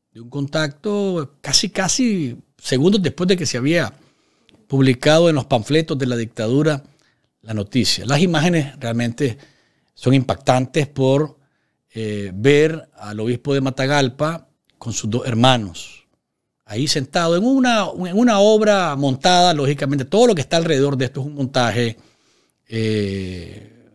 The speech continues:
de, de, de muy poca calidad, porque cortinas, eh, <laughs> eh, todas arrugadas y puestas de último momento, maceteras mal puestas,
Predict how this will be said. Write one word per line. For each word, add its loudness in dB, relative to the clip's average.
de, -6
de, -2
de 2
muy 4
poca 0
calidad, 2
porque -6
cortinas, 0
eh, -16
<laughs> -20
eh, -6
todas 2
arrugadas 0
y -2
puestas -2
de 2
último 0
momento, 0
maceteras 0
mal -2
puestas, -2